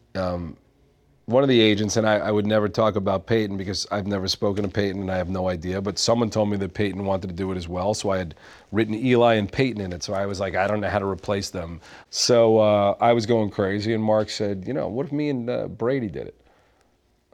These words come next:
I said, "Well, that would work," you know? <laughs> So, uh, that's how we switched it, you know? And it's always been an upsetting thing for me, and, uh, why I, I love the Giants so much. It's, it's why, you know, if Russell Wilson was the quarterback of the Giants, I would be a happier person.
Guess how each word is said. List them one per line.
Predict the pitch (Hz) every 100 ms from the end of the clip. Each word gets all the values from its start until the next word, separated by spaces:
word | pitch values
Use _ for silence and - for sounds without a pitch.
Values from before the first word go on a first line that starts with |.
| _
I |
said, | - - -
"Well, | 95
that | 156
would | 160 113
work," | 87 123 120
you | 131
know? | 117 117 156
<laughs> | 160 131
So, | 117 113 113
uh, | 117 113
that's | 113 120
how | 135 139
we |
switched | 139 147 139 -
it, | - -
you | 80
know? | 78 101
And | 101 98
it's | 104 -
always | 139 143 120
been | 131
an | 127
upsetting | 120 - 127 120 110
thing | 117 120
for | 127
me, | 135 151 143 - - -
and, | 104 107 104 104
uh, | 107 104 104 101 95 - - -
why | 104 104 104 104
I, | 101 101 101 -
I | 107 101
love | 98 107 110 113
the | 110
Giants | 104 110 113 117 117 -
so | 120 107
much. | 110 110 123 143 -
It's, | 107 101 -
it's | 107 104
why, | 104 101 101 107
you | 104 95 95
know, | 98 82
if | 80 92 -
Russell | 92 - 92
Wilson | 98 101 98 98
was | 90
the | 92
quarterback | - 98 90 92 95
of | 92
the | 87
Giants, | 98 92 98 95
I | 87
would | 82
be | 71
a | 80
happier | 69 - 53
person. | - - - -